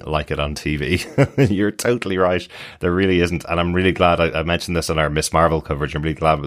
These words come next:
that we're covering Miss Marvel as well to kinda offset and balance, uh, this <laughs> show with, um, something a bit lighter and something a bit more, a bit different, because there's a lot of violence and gore going on in this, and I like having that balance of having the two of them.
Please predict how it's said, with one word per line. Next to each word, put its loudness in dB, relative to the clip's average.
that -4
we're -8
covering -2
Miss -4
Marvel 2
as -6
well 0
to -10
kinda -4
offset 0
and -6
balance, 2
uh, 0
this -4
<laughs> -
show 0
with, -2
um, 0
something 2
a 4
bit 0
lighter 4
and -2
something -4
a -2
bit -14
more, -2
a -4
bit -4
different, -6
because -6
there's 2
a 2
lot 2
of -10
violence 0
and -8
gore -2
going -4
on -4
in -8
this, -8
and -8
I -8
like -4
having -8
that -8
balance -2
of -6
having -6
the -8
two -4
of -4
them. -6